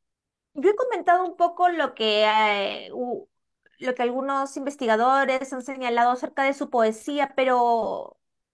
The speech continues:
usted, en pocas palabras, ¿qué, em, qué me podría mencionar acerca de la creación literaria que usted hace en,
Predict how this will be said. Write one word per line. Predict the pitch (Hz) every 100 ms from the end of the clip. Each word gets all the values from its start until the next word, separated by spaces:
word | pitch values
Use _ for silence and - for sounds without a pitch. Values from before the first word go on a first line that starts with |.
| _ _ _ _
usted, | 302 285 - 359 349 339 294 277
en | 277 277
pocas | 339 370 -
palabras, | 294 294 294 311 - _ _ _ _ _ _
¿qué, | 330 330 330 330 320 320 _ _ _ _ -
em, | 233 247 240 233 226 220 220 226
qué | 311
me | 339
podría | 339 294 294 294
mencionar | 302 294 285 233 247 254
acerca | - 226 240 247 247 240
de | 220
la | 208 196 190 190 - - - _ _ _ _
creación | 220 226 226 269
literaria | 277 277 240 240 247
que | 247
usted | 226 - 233
hace | 233 240 240 240
en, | 220 196 - - 208 214